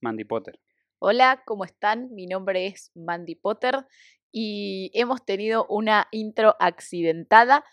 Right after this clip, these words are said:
Speaker 1: Sí.
Speaker 2: pero salió,
Speaker 1: No, no
Speaker 2: salió.
Speaker 1: estoy tan acostumbrado como vos a hacer la intro y me cuesta. Y no,
Speaker 2: Claro.
Speaker 1: yo,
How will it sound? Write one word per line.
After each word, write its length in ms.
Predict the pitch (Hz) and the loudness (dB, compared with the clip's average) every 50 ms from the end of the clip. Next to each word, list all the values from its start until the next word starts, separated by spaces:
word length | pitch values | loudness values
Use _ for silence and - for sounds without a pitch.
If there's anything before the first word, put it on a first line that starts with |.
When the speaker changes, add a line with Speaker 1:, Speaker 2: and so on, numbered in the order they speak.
| _ _ | _ _
Speaker 1:
Sí. 160 | - 214 190 | -18 0 6
Speaker 2:
pero 160 | - 254 277 | 8 8 8
salió, 380 | 285 339 330 339 302 233 190 165 | 8 8 6 6 6 4 4 2
Speaker 1:
No, 60 | 131 151 | 0 -2
no 40 | 160 | 2
Speaker 2:
salió. 260 | - 226 226 247 277 | 4 4 4 4 4
Speaker 1:
estoy 200 | 185 175 214 208 | 2 2 2 2
tan 180 | 175 196 196 180 | 2 4 4 4
acostumbrado 440 | 170 156 147 - 147 156 170 170 | 4 2 0 -2 0 2 2 4
como 140 | 156 165 165 | 4 4 4
vos 180 | 165 175 170 - | 4 4 4 2
a 20 | 165 | -2
hacer 180 | - - 160 | -4 -4 -4
la 140 | 151 147 151 | -2 -2 -2
intro 260 | 165 175 160 185 190 | -2 -2 -4 -4 -4
y 40 | 170 | -4
me 140 | 147 131 120 | -6 -8 -8
cuesta. 460 | - - 131 - - - 123 123 143 | -6 -6 -6 -6 -8 -10 -12 -12 -10
Y 100 | - 202 | -6 0
no, 140 | 190 165 190 | 4 6 6
Speaker 2:
Claro. 80 | 190 - | 6 6
Speaker 1:
yo, 120 | - 196 | 4 2